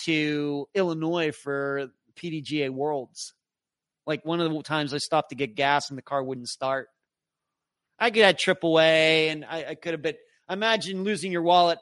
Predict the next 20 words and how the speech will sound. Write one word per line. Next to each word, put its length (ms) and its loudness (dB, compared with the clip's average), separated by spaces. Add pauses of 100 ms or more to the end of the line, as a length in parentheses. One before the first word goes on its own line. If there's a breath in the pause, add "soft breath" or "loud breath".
and 220 0
your 80 -4
car 240 0
breaking 340 -2
down, 240 -2
like 160 -6
driving 380 0
to 80 -4
Illinois 540 -4
or 120 -2
something. 480 -14 (580)
So 160 4
I 120 12
guess 360 10
if 120 6
it 100 8
was 180 6
going 260 8
to 100 10
happen, 800 4